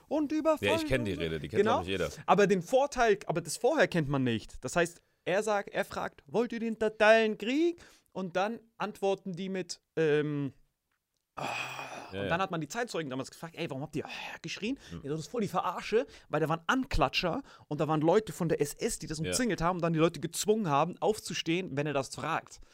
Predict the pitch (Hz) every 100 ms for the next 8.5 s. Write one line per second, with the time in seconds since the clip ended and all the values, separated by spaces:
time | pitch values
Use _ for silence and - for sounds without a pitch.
0 | _ - 135 147 151 180 - - - -
1 | 370 - - 311 247 226 - 208 208 185
2 | 156 151 143 139 127 123 - - 131 107
3 | - 151 - 165 147 180 208 240 226 262
4 | 392 - - _ - - - - - 240
5 | - - _ _ _ 233 196 202 214 196
6 | - 285 - - - 165 - - - _
7 | _ _ - 180 - 214 214 - - 254
8 | 220 208 220 202